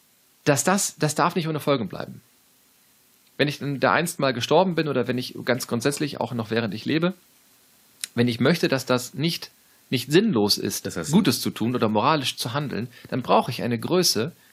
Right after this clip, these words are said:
Speaker 1: die sicherstellt, dass, äh, irgendwann mal Gutes von Schlechtem getrennt wird oder dass, dass, dass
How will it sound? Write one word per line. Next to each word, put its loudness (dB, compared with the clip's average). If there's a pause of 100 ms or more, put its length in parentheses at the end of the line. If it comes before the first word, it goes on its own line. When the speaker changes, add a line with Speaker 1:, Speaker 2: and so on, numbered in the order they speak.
Speaker 1:
die -2
sicherstellt, -2 (340)
dass, 0
äh, 2 (140)
irgendwann 2
mal 2
Gutes -4
von -4
Schlechtem -4
getrennt -2
wird 0
oder 2
dass, -2 (260)
dass, 0
dass -2